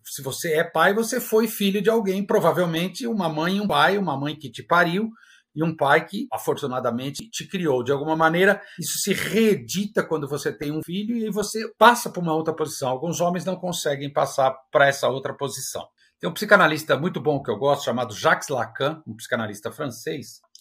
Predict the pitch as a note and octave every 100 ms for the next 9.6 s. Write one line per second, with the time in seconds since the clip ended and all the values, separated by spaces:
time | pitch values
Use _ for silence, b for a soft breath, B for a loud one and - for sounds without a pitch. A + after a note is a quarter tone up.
0 | - B2 B2+ C3+ A#2+ A2 A2+ - G2+ -
1 | A#2 A2 C#3+ C#3+ - F#2 - - - G3+
2 | B3 A#3 A3+ A#3 G#3 G#3 A3 A3+ G3+ F#3+
3 | D#3 - - - E3+ D#3 G3 G3+ F3+ E3+
4 | D3 D3 B2 C3 B2 A#2+ A2+ A#2 C3 D3+
5 | C3+ A#2+ C3 - F#3 F#3+ F3+ E3+ A#2+ G#2
6 | - - A#3 - - _ - E3 G3+ G#3
7 | E3+ D#3+ _ _ _ _ _ _ _ -
8 | F3+ G3 E3+ E3+ - C#3 - _ - D3
9 | D3 - F3 E3+ G3 G3